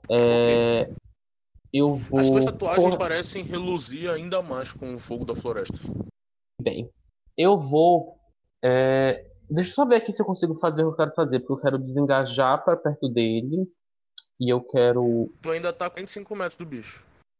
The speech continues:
Speaker 1: Pois é, o meu desengage, ele é o dobro do meu movimento, né?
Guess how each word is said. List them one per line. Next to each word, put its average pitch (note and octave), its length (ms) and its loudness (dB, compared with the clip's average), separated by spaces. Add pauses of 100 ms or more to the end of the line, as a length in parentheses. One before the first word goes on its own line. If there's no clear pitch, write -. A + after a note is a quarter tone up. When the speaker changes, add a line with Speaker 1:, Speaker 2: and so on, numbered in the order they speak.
(120)
Speaker 1:
Pois E3+ 80 2
é, E3+ 320 6 (260)
o D#3 60 0
meu F3 180 8
desengage, E3+ 680 4
ele D#3 160 2
é D#3 60 6
o D#3 80 4
dobro F3 420 4
do F#3 160 2
meu F#3 120 4
movimento, F3+ 500 2
né? C3+ 180 0